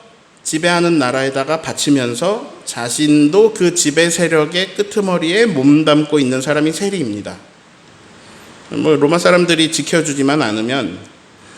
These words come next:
어, 때려 죽여도 시원찮을 놈이죠. 예수님이 지금 너무 심한 말을 하고 있습니다.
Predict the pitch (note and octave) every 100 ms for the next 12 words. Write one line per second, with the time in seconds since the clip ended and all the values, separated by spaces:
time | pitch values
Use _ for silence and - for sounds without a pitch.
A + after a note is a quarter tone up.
0 | - - - - G2+ G2 C#2+ - - G3+
1 | F#3 E3 D3 C3+ B2+ E3 D#3+ C3+ A#2+ G#2
2 | F#2+ F#2 F2 - - - - - - -
3 | - - - - - - - - - -
4 | - - B2 D#3+ D#3 C#3 D3+ C#3 D3+ A2
5 | G#2 E3+ A#3 A#3 A3+ F#3 C3+ A#2+ A#2+ A2+
6 | G2+ G2+ F#2